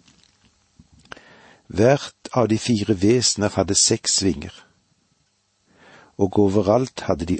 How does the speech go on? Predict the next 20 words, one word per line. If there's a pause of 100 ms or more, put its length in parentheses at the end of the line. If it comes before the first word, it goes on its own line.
øyne, (420)
både (120)
rundt
om (500)
og
under
vingene. (1300)
Natt
og
dag (100)
roper
de (100)
uten
stans,
«Hellig,
hellig,
hellig
er
Herren
Gud,